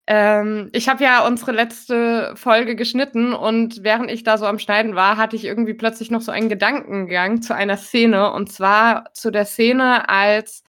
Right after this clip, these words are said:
Lady Danbury bei Violet zum Tee erscheint und diese ganzen Papierkronen, ähm, im ganzen Raum stehen. Und zwar stehen die ja unter anderem auf dem Kaminsims, genau wie bei Lady Danbury,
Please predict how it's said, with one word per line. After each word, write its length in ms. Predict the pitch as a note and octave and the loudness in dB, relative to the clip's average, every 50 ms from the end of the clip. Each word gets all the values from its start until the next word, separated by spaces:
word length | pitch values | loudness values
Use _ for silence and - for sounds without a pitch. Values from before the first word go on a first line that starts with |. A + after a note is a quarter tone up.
| _ _ _ _ _ _ _ | _ _ _ _ _ _ _
Lady 280 | - G#3 A#3 A#3+ A3 A#3 | 0 2 2 2 2 2
Danbury 600 | A3+ A3 G#3+ A#3+ C4+ C#4+ C4+ C4+ C4+ C4+ C4+ C4+ | 2 4 4 4 2 2 0 0 0 0 0 0
bei 320 | C4 - G#3 G#3+ G#3+ G3 | 2 2 4 4 4 4
Violet 440 | G3+ G3+ G#3+ A#3+ B3+ B3+ A#3+ B3 A#3+ - | 4 2 2 2 2 0 -2 -4 -4 -6
zum 180 | - A3 A3+ | -6 -6 -6
Tee 200 | A#3 - C4 C4+ | -4 -2 -2 0
erscheint 580 | C4+ - G#3 A3 - - G#3 F#3+ G3+ G#3+ A3 - | 0 0 0 -2 -2 -2 -2 -2 0 -2 -2 -2
und 120 | - A3+ | -2 -2
diese 180 | A3+ G#3+ G3 A3 | -2 -2 -2 0
ganzen 340 | G#3+ G#3+ A#3 A3+ - A#3+ A3+ | 0 0 0 0 -2 -4 -4
Papierkronen, 920 | A3+ A3+ A3+ - - D4+ D4+ D4+ - - F3+ F3 E3+ D#3 D#3+ D#3 D3 D3+ _ _ _ _ _ _ _ _ _ _ _ _ - | -6 -8 -8 -6 -4 -4 -4 -4 -8 -10 -8 -6 -6 -6 -6 -8 -12 -14 _ _ _ _ _ _ _ _ _ _ _ _ -10
ähm, 440 | F3+ F#3 F3 E3+ E3 E3 D#3+ D3+ - | -8 -6 -6 -6 -8 -10 -12 -8 -4
im 100 | A#3+ A#3+ | -2 0
ganzen 320 | A#3 A3+ A#3+ A#3+ - B3+ | 0 0 0 -2 -2 -2
Raum 460 | A#3 A3+ G3+ A3 A#3+ B3+ A#3+ A3+ G#3 G3+ _ - | 2 4 4 4 4 4 0 -2 -6 -12 _ -8
stehen. 540 | - - - F3 F3 G3 A3 C4 D4+ - _ _ _ _ _ _ _ _ _ _ _ _ | -8 -6 -4 -4 -4 -4 -4 -4 -6 -10 _ _ _ _ _ _ _ _ _ _ _ _
Und 200 | - B3+ B3+ A#3 | 0 2 2 2
zwar 580 | A3+ A#3 A3+ G#3+ G#3 A3 A#3+ C4+ D4 C#4+ - B3+ | 0 0 2 4 4 6 6 4 4 2 0 -4
stehen 440 | - - - - B3 B3+ C4+ D4 | -8 -8 -4 -2 -2 0 0 0
die 80 | C#4 C#4 | 0 2
ja 160 | B3+ A3+ A3 A#3 | 2 2 2 2
unter 320 | C4+ F4 E4+ - D4 - | 0 0 0 -2 -2 -2
anderem 340 | C4+ C4 B3 A3 A3+ A#3 A3 | -2 0 0 0 0 0 -2
auf 120 | G#3+ A3+ | -4 -4
dem 160 | - A3+ A3+ | -4 -4 -4
Kaminsims, 720 | A3+ A#3 A#3 A3+ A#3 C4 C4 A#3+ G3+ G3+ G#3+ A#3+ B3 B3 - | -2 0 0 2 2 2 0 -2 -2 -2 -2 -4 -6 -6 -6
genau 520 | - A3 G#3+ G#3+ G#3 G#3 A3 B3 C4 A3 | -6 -4 -2 2 4 4 4 4 2 0
wie 100 | G#3+ A3+ | -2 -2
bei 120 | A3 G#3+ G#3+ | 0 0 2
Lady 260 | G#3 G#3+ G#3+ G3+ G3 | 2 0 -2 -2 -2
Danbury, 760 | G3+ G#3 A3 A3 A3 F#3 F#3 F#3+ G3+ G#3 G#3+ A3+ A#3+ B3+ | 0 0 0 0 -2 -4 -4 -4 -2 0 0 -2 -2 -4